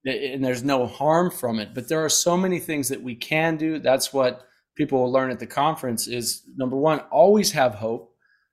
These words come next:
You know, as much fear as there is out there and as much concern as there is, we do need to be concerned,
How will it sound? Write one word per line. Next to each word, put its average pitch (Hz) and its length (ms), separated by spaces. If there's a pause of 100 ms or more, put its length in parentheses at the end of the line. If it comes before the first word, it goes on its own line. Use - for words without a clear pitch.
You 135 80
know, 127 100
as 127 160
much 165 220
fear 180 260
as 151 140
there 151 160
is 143 120
out 143 240
there 143 240
and 135 80
as 117 140
much 135 220
concern 180 440
as 170 120
there 135 160
is, 120 440
we 143 120
do 190 120
need 214 140
to 147 60
be 135 100
concerned, 143 560